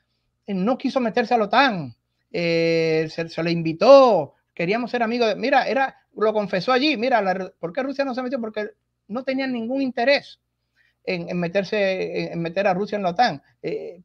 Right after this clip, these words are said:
la querían rechazar, la querían tener cerca para saber sus movimientos, para espiarla, para saber por dónde iba. Hicieron este consejo entre la otan y Rusia, pero nunca te-, tuvieron ningún interés, lo confesó allí.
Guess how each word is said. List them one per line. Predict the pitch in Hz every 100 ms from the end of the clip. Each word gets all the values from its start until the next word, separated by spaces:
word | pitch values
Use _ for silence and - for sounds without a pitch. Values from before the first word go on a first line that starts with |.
| _ 269
la | 202 165
querían | 160 170 240
rechazar, | 226 - 180 240
la | 190
querían | 170 247 254
tener | 247 233
cerca | 175 277 285 247
para | 220 180
saber | 190 214
sus | 233
movimientos, | 220 196 226 277 269 226
para | 170 156
espiarla, | - 254 277 247 220
para | 170
saber | 160 165 214 202 - -
por | 165
dónde | 185 214 196
iba. | 277 262 240 - _ _ _ -
Hicieron | 147 214
este | 220 214
consejo | 214 165 - 262 220
entre | 208 185
la | 170
otan | 202 226
y |
Rusia, | 214 262 269 - _ -
pero | 214 208
nunca | 214 359 370 294 247
te-, | 226
tuvieron | 214 196 226 233 208
ningún | 185 226 233
interés, | 226 233
lo | 190 160
confesó | 156 147 -
allí. | 214 220 220